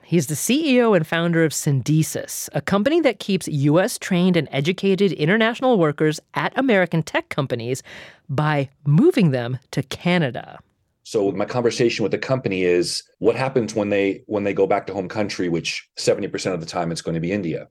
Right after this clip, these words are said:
Speaker 2: And the U S company response is almost always the same. It's, "Unfortunately, we will have to terminate this worker. With time zone issues, it's too far away.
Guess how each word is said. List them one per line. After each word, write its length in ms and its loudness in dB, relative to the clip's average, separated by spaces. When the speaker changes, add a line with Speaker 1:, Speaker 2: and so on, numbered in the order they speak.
Speaker 2:
And 120 -6
the 60 -6
U 100 4
S 120 0
company 260 -4
response 380 -4
is 100 -10
almost 380 -8
always 280 0
the 60 -4
same. 360 -4
It's, 280 -8
"Unfortunately, 720 -2
we 80 2
will 140 0
have 140 -4
to 80 -10
terminate 440 -4
this 220 -6
worker. 420 0
With 140 -4
time 260 0
zone 160 2
issues, 240 -4
it's 100 -12
too 140 -4
far 220 4
away. 420 4